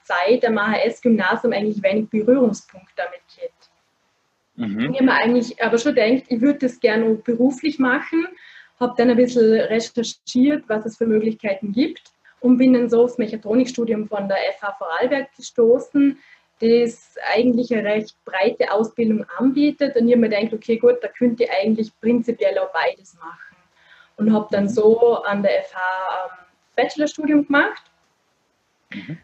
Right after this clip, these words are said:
Speaker 1: War dann noch während des, während der ersten Semester eigentlich auch, wie soll ich sagen, beruhigt, dass nicht nur H T Ler da waren, sondern eigentlich der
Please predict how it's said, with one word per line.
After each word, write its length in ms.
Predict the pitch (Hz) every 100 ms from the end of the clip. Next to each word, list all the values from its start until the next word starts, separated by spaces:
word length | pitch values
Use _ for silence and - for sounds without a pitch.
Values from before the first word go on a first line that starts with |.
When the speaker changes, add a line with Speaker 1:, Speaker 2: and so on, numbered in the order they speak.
| _
Speaker 1:
War 160 | 220 220
dann 260 | 220 233 294
noch 240 | 254 226
während 360 | 226 226 233 233
des, 300 | 226 - _
während 260 | 214 220 220
der 120 | -
ersten 280 | 226 - 247
Semester 580 | 226 196 262 - 247 -
eigentlich 460 | 214 226 226 226
auch, 300 | 214 208 202 _ _ _ _
wie 80 | 226
soll 140 | 233
ich 80 | 233
sagen, 340 | 226 202 208 202 _
beruhigt, 680 | 233 226 240 277 330 330 - _ _ _ -
dass 220 | 202 -
nicht 300 | 220 254 285
nur 540 | 285 294 294 302 285
H 140 | 247 254
T 120 | 254 196
Ler 160 | 254 269
da 260 | 233 240 254
waren, 220 | 254 254
sondern 260 | 233 202
eigentlich 320 | 185 208 214 -
der 240 | 208 -